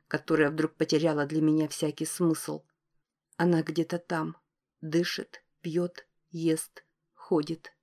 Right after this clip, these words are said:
плавает. Теперь, когда я знаю, что она существует в стороне от меня, как далёкое созвездие, я не смогу жить, как прежде. Спать, зашнуровывать кроссовки перед пробежкой,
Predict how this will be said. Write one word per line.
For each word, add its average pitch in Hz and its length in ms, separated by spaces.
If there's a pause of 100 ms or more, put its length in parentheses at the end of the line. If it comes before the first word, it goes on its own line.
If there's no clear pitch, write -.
(260)
плавает. 156 640 (840)
Теперь, 208 520 (100)
когда 175 280
я 196 180
знаю, 202 360
что - 180
она 170 140
существует 190 680
в - 60
стороне 185 500
от 180 140
меня, 196 440 (180)
как 180 180
далёкое 180 460
созвездие, 180 880 (360)
я 175 220
не 175 100
смогу 185 400
жить, 196 280
как - 240
прежде. 170 580 (320)
Спать, - 560 (240)
зашнуровывать 185 800
кроссовки 180 520
перед 180 300
пробежкой, 175 720